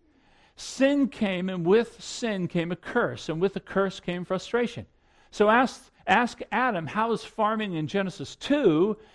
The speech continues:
and how was farming in Genesis three. It was quite different. There was frustration and anger and bitterness, a working against the land, a working against people.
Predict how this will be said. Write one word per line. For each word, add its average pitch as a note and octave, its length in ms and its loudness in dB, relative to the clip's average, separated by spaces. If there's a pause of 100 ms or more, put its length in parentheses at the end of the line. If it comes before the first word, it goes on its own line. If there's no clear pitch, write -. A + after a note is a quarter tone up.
(120)
and F#3+ 140 0
how G3+ 160 2
was G3+ 140 -2
farming G#3+ 500 0
in F3+ 120 0
Genesis F#3 480 -2
three. A3+ 440 0
It A#3 80 0
was B3 160 0
quite G#3+ 320 0
different. B3+ 360 -2 (340)
There G3+ 80 6
was G3 140 0
frustration A3+ 720 -2
and D3+ 200 -2
anger A3+ 340 -2
and E3+ 160 -2
bitterness, G3+ 600 -4 (520)
a F#3 60 2
working G#3+ 420 2
against G#3+ 560 0
the G3 100 0
land, C3+ 320 -2
a C#3+ 60 0
working G3 400 0
against A3 560 -2
people. A#2 400 -8